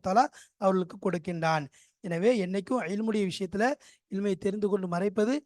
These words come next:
வெறும் பாவமாக இருக்கிறது. அதாவது அதே போல என்னது? காபா-, காபாவுடைய விஷயத்தான் நம்முடைய கிப்லா என்பதும், நபி ஸல்லல்லாஹு அலைஹி வஸல்லம் அவர்கள் எதை நோக்கி தொழுதார்களோ அதை நோக்கி நாமும் தொழ வேண்டும். அதே போல ஃபரலான விஷயத்துல கண்டிப்பா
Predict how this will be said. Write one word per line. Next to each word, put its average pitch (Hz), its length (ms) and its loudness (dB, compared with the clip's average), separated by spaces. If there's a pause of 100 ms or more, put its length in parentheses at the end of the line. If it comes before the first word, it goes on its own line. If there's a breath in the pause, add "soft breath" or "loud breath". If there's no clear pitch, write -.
(280 soft breath)
வெறும் 190 260 -2
பாவமாக 185 500 2
இருக்கிறது. 180 420 -2 (480 loud breath)
அதாவது 185 340 4
அதே 208 220 4
போல 233 240 4
என்னது? 208 220 2 (440)
காபா-, 185 240 -2
காபாவுடைய 202 560 4
விஷயத்தான் 190 400 -2
நம்முடைய 180 300 -4
கிப்லா 190 300 -2
என்பதும், 175 380 -4 (420)
நபி 185 100 -4
ஸல்லல்லாஹு 220 400 4
அலைஹி 202 120 2
வஸல்லம் 190 180 -6
அவர்கள் 196 180 -2
எதை 208 120 0
நோக்கி 214 280 -2
தொழுதார்களோ 190 600 2 (460 soft breath)
அதை 196 200 0
நோக்கி 190 240 -4
நாமும் 190 380 -4
தொழ 190 200 0
வேண்டும். 185 320 -2 (420)
அதே 214 180 4
போல 220 200 4 (120)
ஃபரலான 196 480 0
விஷயத்துல 196 300 -6
கண்டிப்பா 185 440 0